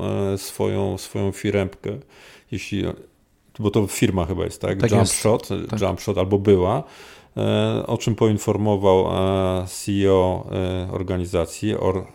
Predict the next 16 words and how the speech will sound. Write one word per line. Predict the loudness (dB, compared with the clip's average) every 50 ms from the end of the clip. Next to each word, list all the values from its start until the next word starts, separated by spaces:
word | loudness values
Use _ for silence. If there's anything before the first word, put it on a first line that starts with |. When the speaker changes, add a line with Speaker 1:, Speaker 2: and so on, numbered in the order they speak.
| -20 _ _ _ _ _ _ _ _ _ _ _ _ _ _ _ _ _ 0
Speaker 2:
Andrzej | 4 4
Speaker 1:
Ondrej, | 6 8 8 8 6 6
Speaker 2:
Wilczek. | 4 4 6 6 6
Speaker 1:
Ondrej | 6 6 6 6 6 6 4
Wilczek, | 2 0 -2 -4 -6 -6 -4 -6 -8 -12 -14
tak? | _ -2 0
Speaker 2:
Wilczek. | 0 0 0 -2 -6 -6
Speaker 1:
E, | -8 -10 -12 -16 -20 -20 -20 -20 -20 -20 -20 -20 -20 -20 _ -8
Wilczek, | -6 -6 -6 -6 -8 -4 -2 -2 -2 -2 -6 -14 -18 -18 -12 -8
Ondrej | -6 -4 -2 0 0 0
Wilczek, | 2 0 -2 -4 -4 -8 -6 -4
absolwent, | -4 -4 -2 0 0 0 2 2 0 -2 -2 -4 -6 -6 -4
e, | -2 0 0 0 0 -2 -2
Politechniki | -4 -4 -4 -4 -4 -2 -4 -6 -6 -6 -10 -8 -8 -10
Praskiej. | -8 -2 -2 -2 -2 -2 -6 -12 -12 -14 -14 -14 -16 -16 -14 -10
E, | -8 -6 -4 -4 -4 -4 -4 -6 -6 -8 -12 _